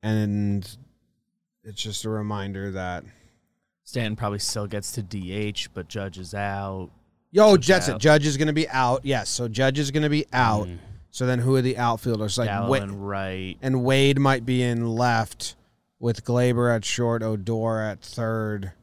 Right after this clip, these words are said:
Speaker 1: D J at second, Voit at first. Judge, Rizzo out, Gary out.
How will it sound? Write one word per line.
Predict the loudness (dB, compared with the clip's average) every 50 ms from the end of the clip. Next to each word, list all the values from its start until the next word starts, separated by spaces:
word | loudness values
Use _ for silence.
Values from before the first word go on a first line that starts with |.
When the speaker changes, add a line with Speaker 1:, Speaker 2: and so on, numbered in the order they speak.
| _ _ _ _
Speaker 1:
D | -8 -8 -6
J | -6 -6 -6 -8
at | -8 -8
second, | -8 -6 -6 -6 -6 -6 -6 -6 -6 -6 -6 -8 -12 -12
Voit | -10 -8 -6 -6 -6
at | -6 -8 -8
first. | -8 -8 -8 -8 -8 -12 -16 -20 -20 _ _ _ _ _ _ -4
Judge, | 0 4 6 6 6 6 4 4 2 0 -4 -4 -6 -8 _ _ _ _ _
Rizzo | -6 -2 -2 -2 -2 -2 -2 -4 -4 -2 -4 -4 -6 -6 -8 -8
out, | -6 -6 -4 -4 -6 -8 -10 -14 -14
Gary | -10 -8 -6 -6 -6 -6 -6 -6 -6
out. | -6 -6 -8 -8 -10